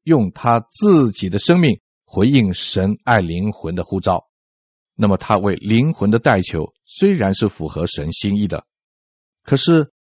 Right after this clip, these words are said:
又怎么能够叫神垂听他有口无心的代求呢？在以赛亚书第六章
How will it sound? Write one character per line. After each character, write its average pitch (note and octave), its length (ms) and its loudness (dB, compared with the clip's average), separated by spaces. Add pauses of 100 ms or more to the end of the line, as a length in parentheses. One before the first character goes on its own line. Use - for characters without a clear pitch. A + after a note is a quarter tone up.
又 G3 160 4
怎 - 120 -2
么 A2+ 100 4
能 C3 120 0
够 C#3 120 2
叫 C#3 260 2
神 F#2+ 280 -2
垂 F#2 240 -6
听 G#2 220 -4
他 G2 300 -6
有 A2 280 0
口 D#2+ 380 -8
无 A2 240 -4
心 D3+ 200 -4
的 A2+ 120 -6
代 B2+ 220 -2
求 D#2 300 -6
呢？ A2 120 -2 (1500)
在 A2+ 140 6
以 E2+ 100 -2
赛 G2+ 140 0
亚 F2 140 2
书 G#2 140 -4
第 A2+ 140 0
六 G#2+ 180 0
章 G2 360 0